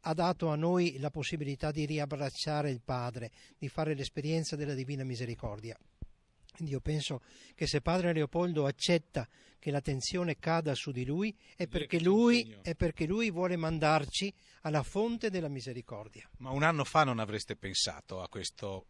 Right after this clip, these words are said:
Speaker 2: a questa grazia per tutto il mondo, ma anche per voi, insomma, per Padova, per i Cappuccini?
Speaker 1: No, penso che, eh, nessuno ci avesse pensato a questa cosa straordinaria.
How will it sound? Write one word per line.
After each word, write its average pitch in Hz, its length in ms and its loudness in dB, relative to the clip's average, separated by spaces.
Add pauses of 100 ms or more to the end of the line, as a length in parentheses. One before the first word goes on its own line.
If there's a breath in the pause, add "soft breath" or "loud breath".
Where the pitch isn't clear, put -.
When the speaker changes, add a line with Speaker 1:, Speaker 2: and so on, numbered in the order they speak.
Speaker 2:
a 107 100 -14
questa 139 300 -4
grazia 120 600 -2
per 135 160 -4
tutto 220 220 -4
il 147 60 0
mondo, 107 320 -6
ma 117 100 -4
anche 123 160 -6
per 110 160 -6
voi, 123 160 -2
insomma, 87 260 -10
per 98 160 -10
Padova, 107 320 2
per 95 140 -12
i 95 40 -10
Cappuccini? 101 640 -6 (520 loud breath)
Speaker 1:
No, 131 140 -2
penso 190 440 -2
che, 151 480 -2
eh, 135 40 -6
nessuno 151 800 0 (280)
ci - 140 -6
avesse 143 340 -2
pensato 147 720 -2 (320 loud breath)
a 139 100 -8
questa 147 340 -2
cosa 143 320 0
straordinaria. 117 880 -6